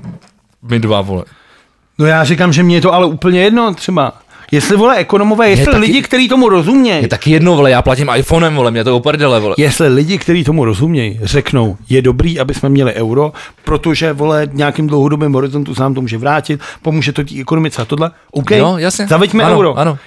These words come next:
Speaker 2: Jestli lidi, kteří tomu rozumějí, řeknou, "Hele, ty vole, je to píčovina, vole,
Speaker 1: Tak
Speaker 2: kvůli
Speaker 1: potom
Speaker 2: těmhle argumentům", tak řeknu, "OK,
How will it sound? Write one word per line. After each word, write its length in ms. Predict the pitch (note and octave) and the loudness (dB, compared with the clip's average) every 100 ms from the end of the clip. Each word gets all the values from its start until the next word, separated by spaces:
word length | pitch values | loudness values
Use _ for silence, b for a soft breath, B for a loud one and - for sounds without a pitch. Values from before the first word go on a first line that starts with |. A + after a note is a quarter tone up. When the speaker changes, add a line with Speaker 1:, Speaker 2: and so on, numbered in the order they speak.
| - | -2
Speaker 2:
Jestli 280 | E3 F3+ D3+ | -2 2 0
lidi, 240 | F3+ A3+ | 0 -2
kteří 240 | - A3 | -2 -2
tomu 200 | F#3+ F3 | 0 0
rozumějí, 460 | D3+ D#3+ A#3+ F3 A2+ B B - | 2 2 2 0 -4 B B -6
řeknou, 340 | F3 E3 A2+ B B | -4 -4 -6 B B
"Hele, 320 | - C#3 C#3+ | -2 2 2
ty 180 | - C#3+ | 2 0
vole, 200 | C3 A#2+ | 2 2
je 40 | G#2+ | 0
to 100 | B2+ | -4
píčovina, 540 | C3 A#2 - C#3+ D3 | -8 -6 -2 0 0
vole, 180 | C#3 C3+ | 0 -2
Speaker 1:
Tak 140 | - | 0
Speaker 2:
kvůli 120 | E3+ F3 | 2 2
Speaker 1:
potom 80 | C#3+ | 2
Speaker 2:
těmhle 240 | D#3+ D#3+ | 0 2
argumentům", 560 | E3+ D#3 E3+ E3+ F3+ F3 B B | 0 0 0 0 0 -2 B B
tak 160 | D3+ C#3 | -6 -4
řeknu, 240 | E3 C#3 | -2 -4
"OK, 260 | - D#3+ D3+ | -2 -2 0